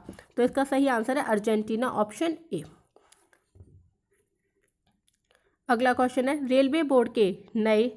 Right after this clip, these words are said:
चेयरमैन और चीफ एग्जीक्यूटिव ऑफिसर रेलवे बोर्ड का किसे बनाया गया है? मतलब आपसे पूछा गया है कि रेलवे बोर्ड के नए अध्यक्ष और मुख्य कार्यकारी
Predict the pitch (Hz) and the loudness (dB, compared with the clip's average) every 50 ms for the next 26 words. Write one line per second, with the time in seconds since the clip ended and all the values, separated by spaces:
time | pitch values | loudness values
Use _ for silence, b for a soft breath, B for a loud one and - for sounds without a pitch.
0 | - _ - 269 262 262 254 254 262 285 302 285 - - 220 202 196 196 - b | -12 _ -2 0 2 2 2 0 0 0 0 -2 0 0 2 2 0 -2 -6 b
1 | b b b b b b _ - 285 294 320 311 - - 240 208 202 220 262 240 | b b b b b b _ 0 2 2 2 2 0 -2 -2 0 0 -2 -4 -2
2 | - 262 254 233 294 311 311 311 - _ _ _ _ _ _ _ _ b b b | 0 -2 0 0 0 -2 -2 -4 -12 _ _ _ _ _ _ _ _ b b b
3 | b b b b b _ - 247 240 233 254 269 277 277 285 294 302 - - _ | b b b b b _ 2 2 2 2 2 0 0 2 0 0 0 -4 -10 _
4 | _ 226 240 247 254 233 269 277 233 247 233 214 214 254 269 277 285 269 269 - | _ 2 4 4 4 4 2 2 4 4 4 4 2 0 -2 -2 -2 -4 -2 -2
5 | 302 311 302 277 233 233 220 208 202 190 196 185 185 165 165 151 - - - - | -4 -2 -2 -2 -2 0 0 0 0 -2 -2 -2 -2 -2 -4 -6 -8 -10 -8 -4
6 | 220 208 208 233 233 240 233 233 - 262 254 - 240 240 - 262 254 220 226 226 | -4 -2 -2 0 0 0 -2 -2 -2 -4 -4 -4 -6 -4 -2 -2 -2 -2 -2 -4
7 | 214 220 247 254 302 B B B B B B B - 269 240 247 254 254 254 277 | -2 -2 -2 -2 -4 B B B B B B B -2 0 4 4 4 4 4 2
8 | 294 277 269 240 220 214 - 262 262 247 240 247 262 254 - 220 196 190 - 226 | 0 2 2 2 2 2 0 0 0 0 0 0 -2 -2 -2 -4 -4 -2 -2 0
9 | 240 262 - - - - - - - 226 220 202 196 208 190 226 240 254 254 - | 0 0 -2 -4 -10 -16 -12 -2 0 2 2 2 0 -4 -2 -2 0 0 0 -2
10 | 349 349 339 - 240 226 208 220 220 220 240 220 214 233 269 | -4 -2 0 2 2 2 2 0 0 2 2 2 2 2 0